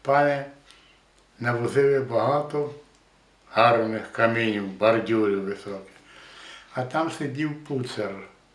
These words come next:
чоботи пуцував за москалів, був такий. А я мав колегу злодія.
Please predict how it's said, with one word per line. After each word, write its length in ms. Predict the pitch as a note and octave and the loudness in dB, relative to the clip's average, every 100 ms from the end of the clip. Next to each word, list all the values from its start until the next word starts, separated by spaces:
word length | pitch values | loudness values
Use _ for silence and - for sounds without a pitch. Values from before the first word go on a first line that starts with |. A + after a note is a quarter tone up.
| _ _ _ _ | _ _ _ _
чоботи 560 | - C#3 A#2 A2+ A2+ G#2+ | 0 2 2 0 -4 -8
пуцував 540 | - G#2 - A2 G#2+ | -10 -10 -4 -4 -2
за 100 | G#2 | -4
москалів, 680 | G#2 G#2 - G#2 G#2 G#2 G2+ | -4 -8 -10 -4 -4 -2 -4
був 200 | B2+ A#2 | -6 -8
такий. 160 | - G2+ - - - - - - _ _ | -12 -20 -20 -20 -20 -20 -20 -20 _ _
А 120 | - A#2+ | -10 -4
я 140 | B2+ | -2
мав 300 | C#3+ C#3+ - | -2 -4 -6
колегу 520 | C3+ B2+ C3 A#2+ A#2+ | -4 2 0 0 -4
злодія. 840 | A2 A#2 A#2+ A#2 G#2+ G2 F#2+ F#2+ | -2 -2 -2 -2 -4 -4 -6 -8